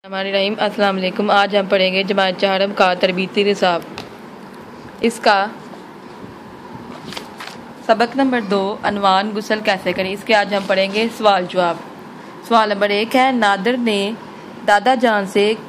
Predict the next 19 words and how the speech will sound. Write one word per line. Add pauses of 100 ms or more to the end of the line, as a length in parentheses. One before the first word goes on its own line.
(140)
किस
अमल
का
तरीका (300)
पूछा? (480)
इसका
जवाब
है,
नादिर
ने
दादा
जान
से
गुस्ल
करने
का
सही
तरीका
पूछा।